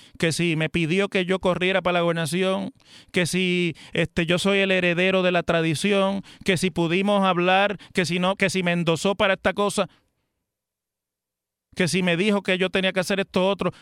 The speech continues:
Eso es una falta de respeto a la memoria de Héctor Ferrer. Vamos a decirlo como es. Que no se puede defender de lo que todo el mundo ahora dice.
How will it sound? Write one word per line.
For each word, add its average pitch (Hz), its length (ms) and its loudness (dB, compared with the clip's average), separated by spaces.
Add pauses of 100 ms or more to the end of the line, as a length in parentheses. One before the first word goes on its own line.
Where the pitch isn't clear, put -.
(140)
Eso 254 180 2
es 339 60 4
una 311 180 4
falta 311 400 4
de 294 120 4
respeto 247 520 2
a 294 40 6
la 262 100 2
memoria 226 400 2
de 220 100 2
Héctor 220 240 -2
Ferrer. 208 500 0 (240)
Vamos 240 260 4
a 262 40 2
decirlo 247 380 0
como 214 280 2
es. 214 140 -2 (1200)
Que 233 160 4
no 262 100 4
se 254 100 2
puede 247 300 2
defender 226 540 2 (400)
de 196 160 2
lo 202 100 2
que 190 100 0
todo 220 120 0
el 226 60 0
mundo 226 200 2
ahora 220 160 4
dice. 202 260 0